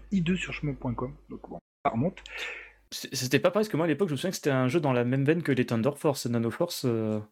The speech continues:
Speaker 1: Tout à fait.
Speaker 2: ça a pas l'air
Speaker 1: Euh,
Speaker 2: d'être le même délire.
Speaker 1: Ah bah alors après, voilà. Euh, donc du coup, euh... en fait, grâce, euh, je vais y arriver, euh, au, euh, le moteur de développement, le
Speaker 2: Shmup
Speaker 1: nouveau
Speaker 2: Creator.
Speaker 1: mo-, le Shmup
Speaker 2: De
Speaker 1: Creator.
Speaker 2: Bulo Studio qu'on salue.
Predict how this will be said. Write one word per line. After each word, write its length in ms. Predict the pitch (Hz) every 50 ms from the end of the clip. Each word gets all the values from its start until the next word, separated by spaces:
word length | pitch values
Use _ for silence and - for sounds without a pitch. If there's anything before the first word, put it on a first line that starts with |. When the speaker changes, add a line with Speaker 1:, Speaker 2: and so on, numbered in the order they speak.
| _ _ -
Speaker 1:
Tout 140 | - 190 -
à 100 | 320 302
fait. 300 | - - 190 247 285 - -
Speaker 2:
ça 60 | - -
a 20 |
pas 140 | - 127 120
l'air 100 | 139 151
Speaker 1:
Euh, 20 |
Speaker 2:
d'être 220 | 143 139 131 - 131
le 80 | 127
même 100 | 120 120
délire. 320 | 117 143 180 160 104 - - _ _ _ _ -
Speaker 1:
Ah 120 | - 113 98
bah 120 | 95 92
alors 180 | 85 85 78 78
après, 260 | - - - 123 104
voilà. 320 | 92 101 117 156 170 - - -
Euh, 200 | 135 127 127 127
donc 280 | 123 156 151 - - - -
du 160 | 120 127 190
coup, 260 | 175 - 208 202 185 180 165
euh... 1120 | 147 143 131 123 120 120 117 117 113 113 113 113 113 113 113 113 117 113 113 117 117 113 - -
en 80 | -
fait, 260 | - - 175 - -
grâce, 440 | 131 113 - 160 185 175 - - 147
euh, 320 | 131 120 117 117 113 110 - - - - - - - - - - - - _ _ _ _ _ _ -
je 100 | - 123
vais 80 | 135 139
y 60 | 139
arriver, 440 | 139 139 143 143 156 156 151 151 160 -
euh, 500 | 160 143 139 127 127 123 120 120 117 117
au, 360 | 117 135 160 175 156 151 147
euh, 380 | 135 131 123 123 117 117 113 107 107 104 - - - - - - - - - - - - - - - - - -
le 80 | 151 147
moteur 260 | 165 185 180 220 196
de 80 | 160
développement, 480 | 143 139 143 127 127 120 - 143 160 240 -
le 40 | -
Speaker 2:
Shmup 180 | - 117 117 117
Speaker 1:
nouveau 120 | 120 120
Speaker 2:
Creator. 280 | 139 143 131 135 98 90
Speaker 1:
mo-, 40 | - - - - - _ _ _
le 80 | - 123
Shmup 220 | - - 139 123
Speaker 2:
De 40 | -
Speaker 1:
Creator. 240 | - - 120 117 110
Speaker 2:
Bulo 220 | 120 214 - 262 220
Studio 360 | 202 - 226 214 185 208 160
qu'on 160 | - - 220
salue. 320 | 214 - 139 117 110 -